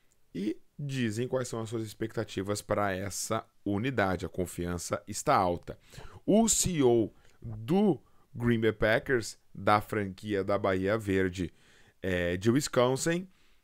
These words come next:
diz que Jordan Love pode dar resultados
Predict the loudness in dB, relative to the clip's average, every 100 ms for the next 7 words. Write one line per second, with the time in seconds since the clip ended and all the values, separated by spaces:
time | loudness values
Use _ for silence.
0 | _ _ -6 0 2 2 0 -6 -12 _
1 | _ _ _ _ _ -20 -8 2 2 2
2 | -6 _ -12 4 8 10 8 6 0 2
3 | 4 2 -4 -4 0 0 0 0 0 0
4 | -2 -2 -4 -2 -2 -2 -4 -8